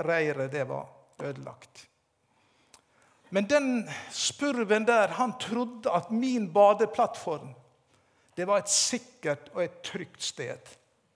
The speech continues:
Men det var det jo ikke. Men den spurven og den svala som vi leste om her, de hadde funnet et trygt sted.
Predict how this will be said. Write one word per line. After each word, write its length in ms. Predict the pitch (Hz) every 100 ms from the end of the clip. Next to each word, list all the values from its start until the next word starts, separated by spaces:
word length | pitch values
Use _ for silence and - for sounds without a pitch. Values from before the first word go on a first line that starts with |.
| _ _ _ _
Men 160 | 165
det 60 | 175
var 180 | 180 156
det 80 | 147
jo 80 | 139
ikke. 220 | - 151 131 _ _ _ _ _ _ _ _ - - -
Men 200 | 190 214
den 160 | 262 -
spurven 680 | - - 302 226 202 208 233
og 140 | 214 233
den 160 | 233
svala 640 | - - 208 220 240 202 190
som 220 | 214 208
vi 240 | 226 214 214
leste 480 | 180 208 220 - 208
om 80 | 175
her, 320 | 196 240 214 - - _ _ _ _ _
de 260 | 156 233 294 285
hadde 240 | 302 269 -
funnet 380 | 269 247 233
et 60 | 233
trygt 240 | 214 -
sted. 320 | - 185 156